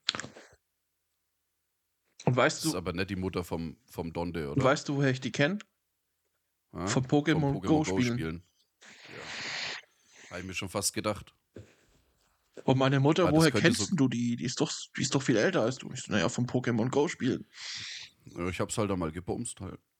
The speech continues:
Speaker 2: <laughs>
Speaker 1: Beim Pokémon Go spielen.
Speaker 2: Wow! Ja, raus in die Natur.
Speaker 1: Mhm. So macht man das. Nein, hab ich nicht.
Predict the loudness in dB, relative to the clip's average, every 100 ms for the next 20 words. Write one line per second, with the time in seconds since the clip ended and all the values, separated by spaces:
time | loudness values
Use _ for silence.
0 | _ -20 -14 -4 0 0 -2 2 4 4
1 | 0 -2 0 2 2 0 0 -2 -2 -6
2 | -10 -10 _ _ _ -20 -20 -20 -4 10
3 | 12 12 12 12 8 6 2 -6 _ _
4 | _ _ _ _ _ _ _ _ _ _
5 | _ _ _ _ _ _ _ _ -18 -4
6 | -2 -2 -10 _ _ -14 -8 -6 -6 -6
7 | -4 -4 -2 0 0 -2 -6 -8 _ _
8 | _ _ _ _ _ _ _ -8 0 0
9 | 0 -4 -6 -6 -12 _ _ _ _ _
10 | _ _ -20 -10 2 4 4 0 -4 -8
11 | -10 -16